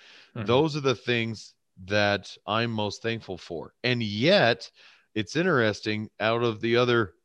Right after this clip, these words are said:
Speaker 2: three hundred and sixty-four days of the year, do I actually recognize, appreciate, and put half as much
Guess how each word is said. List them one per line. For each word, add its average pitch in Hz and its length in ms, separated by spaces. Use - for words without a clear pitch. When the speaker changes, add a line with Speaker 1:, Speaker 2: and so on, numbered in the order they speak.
Speaker 2:
three 151 180
hundred 143 220
and 117 100
sixty-four 123 640
days 110 340
of 107 80
the 98 80
year, 113 460
do 127 460
I 117 420
actually 110 520
recognize, 98 920
appreciate, 104 720
and 110 180
put 127 220
half 143 420
as 160 160
much 135 300